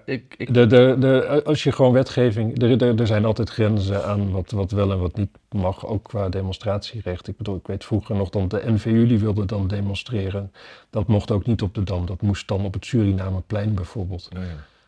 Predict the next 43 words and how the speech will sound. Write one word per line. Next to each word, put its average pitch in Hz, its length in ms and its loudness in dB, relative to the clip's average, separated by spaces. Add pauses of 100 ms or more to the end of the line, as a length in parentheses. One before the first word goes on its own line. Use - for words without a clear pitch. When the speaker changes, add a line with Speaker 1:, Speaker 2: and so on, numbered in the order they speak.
(380)
Speaker 2:
En 104 480 0
ja, 120 120 -2
Speaker 1:
Bij 104 120 4
het 104 80 0
Speaker 2:
er - 60 -6
komt 127 220 6
geen 113 180 4
Speaker 1:
Hotel 98 160 4
Speaker 2:
hond. 117 120 2
Speaker 1:
van 104 140 -6
Amsterdam 101 540 -6 (180)
is - 160 -14
daar 85 160 -6
gevestigd. - 440 -14
Speaker 2:
Ja, 104 60 -10
maar 98 100 -2
dat, 92 280 -6
dat 101 200 -8
verbaast 98 400 -4
me 101 80 -2
niks. 95 360 -6 (200)
Speaker 1:
In 107 140 -8
die 104 140 -2
hoge 95 240 -2
flat, 92 280 -6 (100)
dat 98 240 -6
Speaker 2:
Ja. 107 80 -6
Speaker 1:
terzijde. 85 360 -6 (300)
Speaker 2:
Nee, 101 160 -10
ik - 100 -10
geloof 98 200 0
dat - 280 -8
in, 98 340 -2
in 107 200 -2
Suriname 95 520 0
de 92 80 -2
hotels 90 400 -2
sowieso 92 400 -2
natuurlijk 90 400 -8
een 98 80 -4
andere 87 380 -2
standaard 87 500 -8
hebben. 92 220 -12